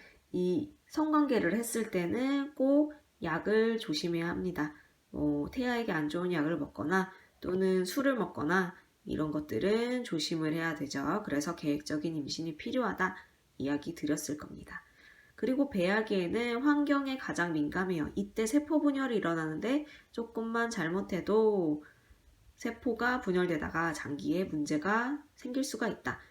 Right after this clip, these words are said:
그래서 그때는 영양제인 엽산을 섭취합니다. 그리고 태방 생성제, 태반이 생성되는 게 사 개월 때부터 태반이 성-, 생성돼요.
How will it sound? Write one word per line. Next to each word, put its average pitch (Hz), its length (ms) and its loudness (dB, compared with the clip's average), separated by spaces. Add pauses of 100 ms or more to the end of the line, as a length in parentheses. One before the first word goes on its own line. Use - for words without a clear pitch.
(240)
그래서 226 520 -2
그때는 202 640 -2
영양제인 170 800 0
엽산을 156 640 -2
섭취합니다. 190 800 -4 (640)
그리고 202 720 4
태방 285 420 2
생성제, 269 720 0 (640)
태반이 302 480 4
생성되는 262 600 2
게 202 280 0 (240)
사 311 200 2
개월 320 320 4
때부터 214 340 0
태반이 202 360 0
성-, 202 320 -2
생성돼요. 226 640 -2